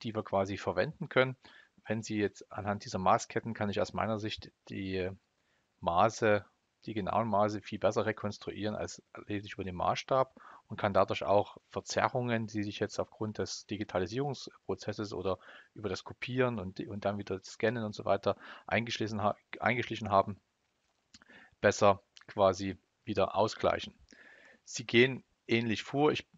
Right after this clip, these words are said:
befinde mich jetzt in diesem Fall im Acrobat Pro. Ja, das ist dann etwas komfortabler, aber das Vorgehen ist dasselbe. Wir haben wieder hier die,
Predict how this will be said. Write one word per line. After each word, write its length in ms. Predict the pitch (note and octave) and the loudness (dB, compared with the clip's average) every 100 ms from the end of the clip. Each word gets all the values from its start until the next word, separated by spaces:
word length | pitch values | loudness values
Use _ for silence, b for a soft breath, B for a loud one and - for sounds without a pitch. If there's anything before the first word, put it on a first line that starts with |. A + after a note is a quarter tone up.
| - _ | -20 _
befinde 280 | A2 B2+ B2 | -6 -4 -2
mich 80 | |
jetzt 120 | A#2+ G#2 | -2 -2
in 60 | |
diesem 240 | G#2 B2+ C3+ | -6 -8 6
Fall 260 | A#2+ A2+ | 10 10
im 120 | G#2+ | 8
Acrobat 560 | - G#2+ A#2+ G#2 F#2 - | 4 4 2 4 2 2
Pro. 460 | - G#2+ B2 D#3 C#3+ _ | -4 2 4 2 -4 _
Ja, 160 | - G2+ | -4 -2
das 120 | G#2 | -2
ist 160 | G#2 - | -6 -6
dann 140 | F#2+ | -6
etwas 520 | F#2+ F#2 F2+ F2+ - - _ _ _ _ _ _ _ _ - - _ _ B2+ | -8 -8 -8 -8 -10 -18 _ _ _ _ _ _ _ _ -20 -20 _ _ -2
komfortabler, 680 | G#2+ F#2 F#2+ G2 A2+ C3 F#2 | 0 0 2 8 10 10 8
aber 160 | F2+ | 6
das 320 | F2+ - G#2+ - - | 2 -6 -20 -18 -8
Vorgehen 340 | A#2 G#2 G2+ | -6 -4 -4
ist 120 | G2 | -6
dasselbe. 320 | - - G#2 A#2+ | -8 0 2 2
Wir 60 | |
haben 100 | G2 | 0
wieder 120 | G2 | 0
hier 140 | G2 F#2+ | 0 0
die, 240 | G2 F#2+ | -2 -8